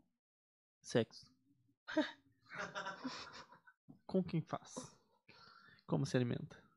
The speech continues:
Speaker 1: De
Speaker 2: O que
Speaker 1: onde
Speaker 2: que tu
Speaker 1: vem?
Speaker 2: quer saber especificamente?
Speaker 1: Eu quero saber, pra mulher,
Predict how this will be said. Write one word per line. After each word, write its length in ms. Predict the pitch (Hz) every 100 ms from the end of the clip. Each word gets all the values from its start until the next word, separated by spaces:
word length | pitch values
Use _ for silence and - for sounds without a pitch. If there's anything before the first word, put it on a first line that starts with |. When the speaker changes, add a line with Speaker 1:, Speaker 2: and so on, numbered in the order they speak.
| _ _ _ _ _ _
Speaker 1:
De 100 | 139
Speaker 2:
O 40 |
que 40 | 139
Speaker 1:
onde 20 |
Speaker 2:
que 80 | 127
tu 40 | 120
Speaker 1:
vem? 80 |
Speaker 2:
quer 140 | 117 -
saber 320 | - 262 220
especificamente? 1120 | 254 - 247 - - - 220 196 190 - 190 -
Speaker 1:
Eu 100 | 151
quero 200 | 180 175
saber, 480 | - 143 147 170 170 - - -
pra 160 | - 180
mulher, 580 | 208 214 156 135 127